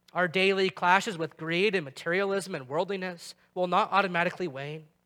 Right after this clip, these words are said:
And our struggles with selfishness and lustful and conceited desires will not magically fall away, never to return, and they will not necessarily decline in obvious and dramatic measures.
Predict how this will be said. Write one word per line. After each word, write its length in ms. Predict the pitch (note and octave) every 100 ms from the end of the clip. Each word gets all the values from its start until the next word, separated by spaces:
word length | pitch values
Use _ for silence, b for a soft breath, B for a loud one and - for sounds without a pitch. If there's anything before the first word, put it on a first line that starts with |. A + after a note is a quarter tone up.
| _ _ _ _ _ _ b
And 100 | F3
our 100 | F3
struggles 460 | - G#3 G#3 A3
with 140 | D#3+ E3+
selfishness 1080 | - F#3 G3 - G#3+ - - F3+ G3 F#3
and 180 | D#3+ C#3+
lustful 480 | D3+ F#3 - - G3+
and 140 | D#3+
conceited 400 | - D3+ - F#3
desires 760 | D#3 C#3 E3 F3 F#3 E3+ - - b b b b _
will 80 | F3+
not 320 | F3 G3+ F#3
magically 560 | F#3 G3 G#3 G#3+ G#3+ G#3
fall 260 | - G3
away, 280 | G3 F3+ F3+
never 240 | E3+ F3+ F#3
to 160 | -
return, 400 | F3+ - E3 D3+
and 100 | D#3
they 80 | E3
will 80 | F3+
not 180 | G3 G3
necessarily 380 | G#3 - G#3+
decline 640 | F#3 F#3 F#3+ F#3+ F#3+ F3 C#3 B B
in 100 | E3+ -
obvious 400 | F3+ G#3 G3 F3
and 100 | F3
dramatic 440 | D#3+ E3+ F#3 -
measures. 720 | E3 F3 F3 C#3 A2+ - -